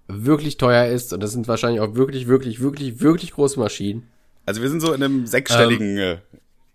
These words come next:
Speaker 2: sechsstelligen Bereich, sag ich mal.
Speaker 1: Ja, und da, da denke ich mir so, okay, das ist eine Investition, die wird nicht leicht te-, fertig getätigt, so in so einem Betrieb, keine Ahnung. Das sind wahrscheinlich irgendwelche, also das ist so,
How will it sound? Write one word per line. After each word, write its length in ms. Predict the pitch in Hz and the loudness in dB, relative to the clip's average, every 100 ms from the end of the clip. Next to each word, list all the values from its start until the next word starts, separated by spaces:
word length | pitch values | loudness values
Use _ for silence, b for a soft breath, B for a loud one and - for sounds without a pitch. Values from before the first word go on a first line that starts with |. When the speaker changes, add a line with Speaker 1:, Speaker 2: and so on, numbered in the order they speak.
| 98 98 - _ _ - - | -4 -4 -6 _ _ -20 -4
Speaker 2:
sechsstelligen 440 | 104 - 90 80 | -2 0 -2 -2
Bereich, 380 | 69 69 67 - | -6 -8 -10 -14
sag 180 | - 67 | -12 -12
ich 120 | 67 | -10
mal. 200 | 67 62 _ _ _ _ | -14 -14 _ _ _ _
Speaker 1:
Ja, 440 | 113 107 117 87 _ | 0 2 2 0 _
und 220 | 110 123 73 | -4 -4 -4
da, 160 | - 120 | -8 -6
da 300 | 123 120 127 | -4 -2 -2
denke 240 | 131 135 | -2 -4
ich 80 | - | 0
mir 140 | 135 | 2
so, 80 | 127 | 2
okay, 180 | 120 135 | 0 -2
das 160 | 123 | -2
ist 80 | 135 | -4
eine 100 | 135 | 0
Investition, 760 | 123 135 131 127 - 135 143 135 | 0 0 -4 -6 0 2 4 2
die 160 | 123 | 2
wird 120 | 127 131 | 2 2
nicht 160 | 123 | -2
leicht 260 | 120 143 - | 0 0 0
te-, 200 | 160 95 | -4 -2
fertig 280 | 156 147 - | -2 -2 -6
getätigt, 540 | 139 147 147 165 - | -4 -2 -2 -6 -6
so 260 | - 151 156 | -2 0 0
in 180 | 123 | -4
so 100 | 120 | -2
einem 100 | 127 | -2
Betrieb, 360 | 120 - 151 151 | -4 -6 -6 -4
keine 240 | - 113 | -4 -6
Ahnung. 320 | 107 135 151 - | -4 -4 -4 -6
Das 140 | 110 - _ | -14 -18 _
sind 260 | 123 120 | -4 -2
wahrscheinlich 420 | 123 117 120 117 - | -2 -4 -4 -4 -4
irgendwelche, 460 | 123 113 113 113 - - | -4 -4 -4 -6 -10 -12
also 160 | 98 | -10
das 140 | 98 101 | -8 -8
ist 40 | |
so, 80 | 123 | -8